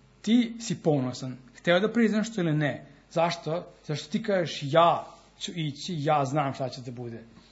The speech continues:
Ne znaš. Možda bude svašta. Zato im kaže, "Sad se hvalite svojim ponosom." Znači, imamo planove,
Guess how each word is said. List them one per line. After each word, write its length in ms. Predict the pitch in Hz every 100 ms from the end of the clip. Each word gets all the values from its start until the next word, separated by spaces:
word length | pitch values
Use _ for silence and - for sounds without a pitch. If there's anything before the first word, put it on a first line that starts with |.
| _ _ _ _ _ _ -
Ne 240 | 147 165
znaš. 360 | 139 110 - - _ _ -
Možda 280 | 147 147
bude 160 | 147 127
svašta. 520 | - 131 123 - - - _ - - -
Zato 220 | 156 190
im 100 | 233
kaže, 340 | 214 185 156 131 - _ _ _ _ _
"Sad 340 | - 185 196 -
se 80 |
hvalite 640 | 151 - 165 170 165 143 139
svojim 340 | - 143 143
ponosom." 580 | - 135 117 113 - 117
Znači, 320 | 139 139 190
imamo 240 | 185 214 -
planove, 680 | 196 185 170 165 147 135